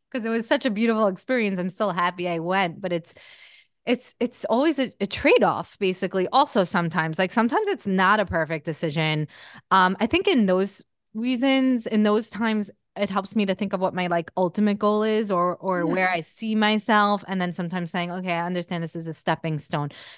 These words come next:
Speaker 1: That's, for example, like, a very obvious one is when you take on something for free and you're like, "Oh, but I know, like, my expertise is giving so much value, or I know I'm bringing them so much business," but you have to just accept the free thing because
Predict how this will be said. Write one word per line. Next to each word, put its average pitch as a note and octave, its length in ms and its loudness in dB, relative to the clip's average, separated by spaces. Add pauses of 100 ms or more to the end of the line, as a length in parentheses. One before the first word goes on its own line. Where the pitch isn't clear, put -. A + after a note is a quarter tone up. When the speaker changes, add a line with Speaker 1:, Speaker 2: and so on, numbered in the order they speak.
Speaker 1:
That's, A#3 400 0
for A3+ 180 0
example, F#3 420 0
like, F3 140 0
a E3+ 60 -4
very F3 220 0
obvious E3+ 420 -2
one E3+ 120 -4
is E3 100 -6
when E3+ 120 -2
you E3 80 -4
take E3+ 220 -4
on E3+ 120 0
something D#3+ 300 -4
for - 140 -10
free F#3 480 0 (600)
and F3+ 400 2
you're F3+ 200 0
like, F3 420 0
"Oh, F3 100 -12 (120)
but G3 80 -6
I F#3 100 -2
know, F#3+ 240 2
like, F3+ 200 0
my F3+ 160 -4
expertise F3+ 540 -6
is E3+ 160 -6
giving F3 300 -4
so F3+ 160 -6
much E3+ 180 -6
value, A3 380 2
or F3+ 140 2
I F3+ 100 -2
know F3+ 140 -4
I'm F3+ 180 -4
bringing F#3 300 0
them F3+ 120 0
so F#3 160 -4
much F3+ 200 -4
business," A3 320 -2
but F#3 100 -12
you F#3 60 -4
have F#3 100 -8
to F3+ 80 -10
just F3 240 -12
accept - 640 -2 (540)
the G3 100 -4
free E4 340 0
thing A3+ 280 0
because G3+ 400 -2